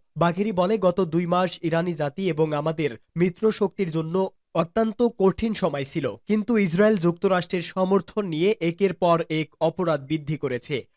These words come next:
বাঘেরি আরো বলে, ইসরায়েলের ঘৃণ্য আচরণ সত্ত্বেও ইরান শুধুমাত্র তেল আবিবের সামরিক কেন্দ্রগুলোকে লক্ষ্যবস্তু করেছে। এছাড়া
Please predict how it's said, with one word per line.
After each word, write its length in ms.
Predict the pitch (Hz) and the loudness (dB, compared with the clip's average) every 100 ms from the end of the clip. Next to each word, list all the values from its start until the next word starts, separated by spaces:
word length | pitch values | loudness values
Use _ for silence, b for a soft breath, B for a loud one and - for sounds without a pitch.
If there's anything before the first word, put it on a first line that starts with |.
| - | -2
বাঘেরি 400 | 165 175 190 208 | 0 0 0 2
আরো 160 | 185 175 | 2 2
বলে, 320 | 180 202 208 | 2 2 2
ইসরায়েলের 540 | 170 156 175 175 170 151 - | 0 0 -2 -2 -4 -6 -6
ঘৃণ্য 260 | 156 190 214 | -2 2 4
আচরণ 440 | 185 175 196 190 | 2 2 -2 -2
সত্ত্বেও 520 | 170 180 - 180 127 - | -2 -6 -2 -2 -2 -2
ইরান 280 | 165 190 202 | -2 0 -2
শুধুমাত্র 560 | 190 175 170 160 185 | -4 -2 -2 -2 -4
তেল 200 | 175 165 | -4 -2
আবিবের 380 | 156 147 151 156 | 0 -2 -2 -2
সামরিক 580 | 143 - 180 175 190 202 - | -4 -4 -2 0 0 -2 -4
কেন্দ্রগুলোকে 720 | 175 165 151 147 139 143 117 _ - | -2 -2 -2 -2 -2 -6 -6 _ -6
লক্ষ্যবস্তু 720 | 143 165 - - 156 143 - | 0 0 0 -6 -2 -4 -4
করেছে। 460 | 143 127 123 143 107 | -4 -4 -4 -6 -6
এছাড়া 400 | 156 151 156 185 | -6 -6 -4 -6